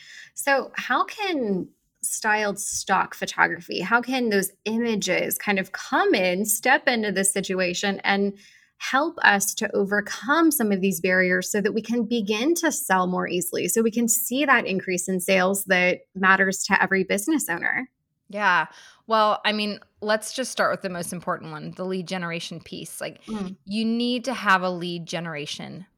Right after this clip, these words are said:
Speaker 2: plan. That might mean education content, video content, written content, and most li-, more than likely, most likely, <laughs> that plan involves a need for images. Uh, content across various platforms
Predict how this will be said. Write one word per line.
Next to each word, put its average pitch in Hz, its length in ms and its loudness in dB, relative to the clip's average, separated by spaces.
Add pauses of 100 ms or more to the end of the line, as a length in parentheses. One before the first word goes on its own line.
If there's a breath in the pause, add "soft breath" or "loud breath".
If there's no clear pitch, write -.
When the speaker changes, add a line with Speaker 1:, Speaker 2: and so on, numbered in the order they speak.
(120)
Speaker 2:
plan. - 720 -12 (360)
That 170 220 2
might 160 300 -6
mean 151 180 -14
education 226 540 -8
content, 185 600 -2
video 214 300 -2
content, 165 600 -6
written 208 280 -6
content, 165 680 -6 (320 loud breath)
and 349 480 -2
most 427 440 -2
li-, 180 160 -2
more 240 80 -2 (100)
than 523 440 0
likely, 262 500 0
most 370 220 2
likely, 269 300 0 (240)
<laughs> - 200 -12
that 285 340 2
plan 302 480 -4
involves 202 480 2
a 202 60 0
need 190 240 -4
for - 140 -6
images. - 580 -6 (520 loud breath)
Uh, 180 200 -2
content 220 580 0
across 170 480 -4
various 165 440 -6
platforms - 680 -4